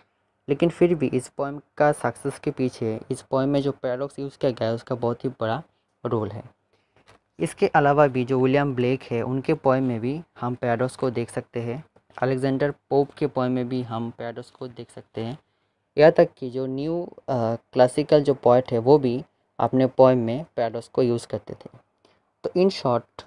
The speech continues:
क्लिंट ब्रुक्स ने इस ऐसे में पैराडॉक्स की इंपॉर्टेंस की ओर बात की है कि किस तरह से एक पोएट्री में, एक पोएम में पैराडॉक्स का इंपॉर्टेंट है,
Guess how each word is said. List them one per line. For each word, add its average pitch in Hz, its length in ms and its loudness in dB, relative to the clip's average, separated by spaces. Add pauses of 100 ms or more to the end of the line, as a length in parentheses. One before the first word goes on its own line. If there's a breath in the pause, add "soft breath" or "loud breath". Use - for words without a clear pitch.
(180)
क्लिंट 151 240 0
ब्रुक्स 139 300 2
ने 120 280 -2 (120)
इस 135 200 -4
ऐसे 135 260 0
में 117 280 -4 (260)
पैराडॉक्स 131 460 2
की 160 160 -4
इंपॉर्टेंस 131 400 2
की - 120 -2
ओर 135 60 4
बात 110 240 0
की - 120 -4
है 113 60 -2
कि 113 80 -8
किस - 220 -6
तरह 147 180 0
से - 180 -4
एक 135 80 -2 (120)
पोएट्री 127 380 0
में, 117 120 -2
एक 113 60 -10 (120)
पोएम 127 180 2
में 113 200 -2
पैराडॉक्स 120 440 0
का 139 120 -4
इंपॉर्टेंट 123 580 -2
है, 131 180 -10